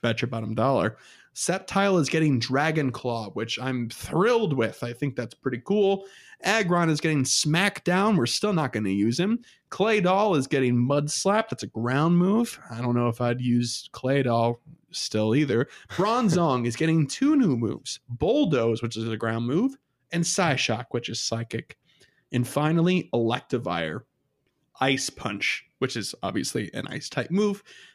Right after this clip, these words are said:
Very interesting. I don't think that really helps it against, well, I guess it helps it against ground, but yeah, uh, f-, if you're a flying type and somebody throws in an Electivire, you should probably just give up, I guess.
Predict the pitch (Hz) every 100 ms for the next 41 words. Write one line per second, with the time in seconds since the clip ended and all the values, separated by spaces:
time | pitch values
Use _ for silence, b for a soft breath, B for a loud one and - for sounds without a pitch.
0 | _ 131 147 151 - 170 175 - 117 -
1 | 127 151 117 135 147 131 - 131 120 113
2 | - 160 156 - 123 120 123 117 113 -
3 | 160 147 160 190 185 165 160 127 127 117
4 | - 117 120 123 123 - 101 - _ _
5 | _ 127 127 127 120 117 113 113 131 117
6 | - 117 127 117 135 240 185 - 135 147
7 | 156 160 147 120 - 135 131 135 131 120
8 | 92 110 113 143 147 143 160 139 123 -
9 | 123 113 107 76 67 - - - _ _
10 | _ _ _ - 87 80 98 76 65 -
11 | 90 - - -